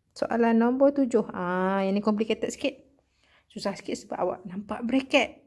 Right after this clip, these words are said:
Sebenarnya, bracket maksud dia apa? Darab. Okey, so cikgu harap kamu faham, kamu masih ingat lower form dulu ada belajar. Okey, ni dua R.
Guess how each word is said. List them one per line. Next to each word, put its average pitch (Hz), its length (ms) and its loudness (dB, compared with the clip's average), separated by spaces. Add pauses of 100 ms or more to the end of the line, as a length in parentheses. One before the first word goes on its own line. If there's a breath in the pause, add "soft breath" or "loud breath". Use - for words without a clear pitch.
Sebenarnya, 180 1040 0 (240 loud breath)
bracket 208 400 2
maksud 269 240 -2
dia 294 160 6
apa? 214 240 -2 (800 soft breath)
Darab. 208 800 4 (880)
Okey, 196 320 -6
so 247 80 -10
cikgu 254 240 -8
harap 240 240 -2
kamu 247 240 0
faham, 220 480 0
kamu 214 80 2
masih 226 320 4
ingat 240 480 4
lower 214 160 2
form 226 240 0
dulu 233 160 2
ada 214 80 -2
belajar. 175 400 -4 (640 soft breath)
Okey, 214 320 -2
ni 226 320 4 (1500)
dua 226 480 4
R. 196 240 -4